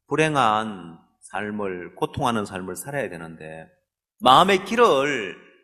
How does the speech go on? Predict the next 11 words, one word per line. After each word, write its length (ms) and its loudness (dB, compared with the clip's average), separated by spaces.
바로 240 -2
잡아주면 1000 -4
너무 240 -6
복된 400 0
삶을 320 -2
살게 340 -6
되어 140 0
있는 160 -8
거예요. 340 -20
여러분, 180 6
우리는 800 2